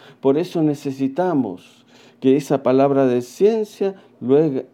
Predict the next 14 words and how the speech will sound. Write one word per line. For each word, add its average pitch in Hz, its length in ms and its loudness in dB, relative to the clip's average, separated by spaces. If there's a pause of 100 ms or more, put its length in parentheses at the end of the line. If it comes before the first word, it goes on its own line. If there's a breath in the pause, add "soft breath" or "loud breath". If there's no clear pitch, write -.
luego 151 460 -2
venga 139 260 0
esa 135 240 -6
palabra 160 520 -2
de 120 120 -6
sabiduría 120 540 -2
para 117 200 -2
saber 131 640 -2 (500 soft breath)
decir, 131 500 0 (200 loud breath)
porque 135 340 0
con 135 200 2
lo 131 160 2
que 131 120 0
digamos 139 500 -2